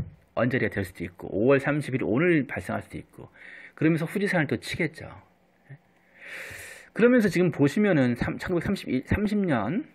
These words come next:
보십시다. 보시면은, 아, 혼슈를 지금 치고 여기 좀 육점구를 또 치자. 지금 여기는 여기 말씀드렸던 이즈 제도,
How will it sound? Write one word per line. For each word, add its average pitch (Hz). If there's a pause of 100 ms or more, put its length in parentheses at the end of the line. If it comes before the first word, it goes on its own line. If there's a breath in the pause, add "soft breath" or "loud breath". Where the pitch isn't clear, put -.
보십시다. 120 (1700)
보시면은, 117 (1500 loud breath)
아, 107
혼슈를 151
지금 123
치고 117 (160)
여기 120
좀 113
육점구를 143
또 185
치자. 175
지금 113 (800 soft breath)
여기는 127
여기 104
말씀드렸던 113
이즈 147
제도, 120